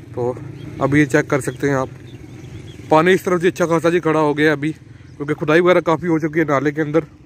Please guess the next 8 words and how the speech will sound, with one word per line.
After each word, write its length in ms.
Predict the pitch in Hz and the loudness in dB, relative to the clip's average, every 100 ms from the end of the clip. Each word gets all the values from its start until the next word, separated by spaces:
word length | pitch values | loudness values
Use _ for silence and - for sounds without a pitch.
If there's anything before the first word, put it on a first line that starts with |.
| - | -2
सरी 180 | 170 196 | 2 4
नाले 280 | 196 170 180 | 4 4 4
का 100 | 175 | 2
नाम 220 | 151 156 | 0 0
है 40 | 165 | -2
जी 140 | 180 - - - - | -4 -12 -20 -18 0
चौहालसा। 500 | 165 139 139 175 196 - - - - - - - - 131 | 2 4 2 2 0 -4 -20 -20 -20 -20 -20 -20 -14 -6
और 240 | 127 120 | -4 -4